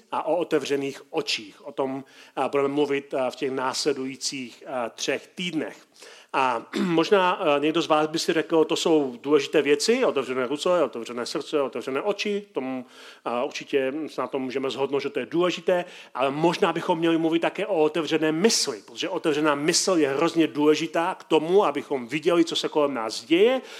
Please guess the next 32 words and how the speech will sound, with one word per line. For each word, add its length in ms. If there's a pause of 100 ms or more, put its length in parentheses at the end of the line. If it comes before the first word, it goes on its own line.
(200)
A 60
dneska 360
se 120
strašně 440
moc 260
mluví 480 (380)
o 260
otevřené 640
mysli. 480
Konec 320
konců 520
jeden 420
z 100
těch 160
konspiračních 760
serverů, 420
který 500 (100)
mezi 520 (100)
spoustou 520
našich 460
lidí, 600
a 340 (220)
doufám, 240
že 80
ne 100
tady, 260
ale 120
spoustou 400
Čechů, 340 (380)
je 80
populární, 480
se 140